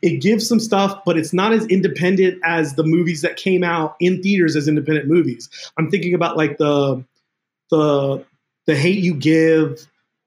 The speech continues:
things like that, that are independent films that make it to the theaters,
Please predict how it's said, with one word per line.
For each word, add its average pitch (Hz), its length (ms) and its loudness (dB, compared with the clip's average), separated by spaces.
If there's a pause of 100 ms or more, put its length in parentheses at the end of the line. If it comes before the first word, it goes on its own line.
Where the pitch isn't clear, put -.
(220)
things 175 240 -2
like 160 220 -2
that, 160 420 -2
that 151 140 -2
are 143 200 -4
independent 165 680 -4
films 156 920 0
that 143 180 -4
make 151 340 0
it 151 220 -2
to 170 140 -4
the 143 120 0
theaters, 156 800 -2